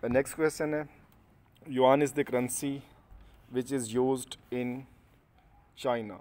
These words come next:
यहाँ पर माइनर सा डिफरेंस है, जो जापान की करेंसी है that is येन और युआन जो है ये चाइना का है। इसके अलावा अगर हांगकांग की बात करें तो यहाँ पर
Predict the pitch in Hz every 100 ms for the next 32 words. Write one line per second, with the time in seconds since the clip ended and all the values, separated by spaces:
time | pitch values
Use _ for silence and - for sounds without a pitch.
0 | - - - 123 139 147 147 139 120 120
1 | 143 147 165 151 139 131 - 131 135 -
2 | 139 127 120 120 120 104 113 120 131 135
3 | 123 120 117 - 123 120 120 123 - -
4 | - - - 117 113 110 107 113 127 151
5 | - _ _ _ _ 113 117 117 117 123
6 | 123 127 127 113 120 117 117 - - -
7 | 117 120 135 127 135 123 123 - - -
8 | - 135 147 131 127 123 127 - - 135
9 | 147 139 139 135 - 131 117 113 - 127
10 | 120 120 - - _ _ - 123 117 120
11 | 127 127 127 123 131 123 123 117